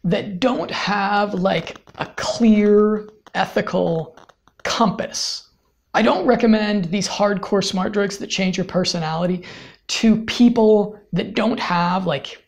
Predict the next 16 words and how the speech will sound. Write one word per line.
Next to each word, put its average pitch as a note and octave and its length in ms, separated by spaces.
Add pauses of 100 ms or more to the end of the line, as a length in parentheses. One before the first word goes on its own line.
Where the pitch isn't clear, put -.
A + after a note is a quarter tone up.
(440)
an - 300
ethical F3 880 (360)
rudder E3+ 540 (480)
in F#3+ 120
their F3 140
life, D#3 320
which A3 180
could G#3+ 180
be, F3 240 (340)
you C4+ 100
know, G3+ 100
things G3 320
like, E3 240
uh, D#3+ 260
like - 220
close - 920